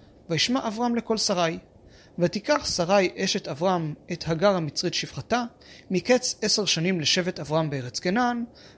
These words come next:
ותיתן אותה לאברם אישה לא לאישה." שרה חיפשה תכונה אחת שהייתה חסרה בזיווגה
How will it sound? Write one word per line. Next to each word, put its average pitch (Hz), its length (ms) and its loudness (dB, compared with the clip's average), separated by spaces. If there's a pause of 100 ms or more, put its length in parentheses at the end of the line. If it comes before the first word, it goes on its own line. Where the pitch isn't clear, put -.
ותיתן 190 460 2
אותה 214 240 4
לאברם 180 480 2
אישה 262 280 2 (160)
לא 165 160 4
לאישה." 170 420 -2 (1200)
שרה 285 380 2 (180)
חיפשה - 340 0
תכונה 240 400 2
אחת - 440 -4 (280)
שהייתה 190 380 0
חסרה 185 420 0
בזיווגה 156 680 2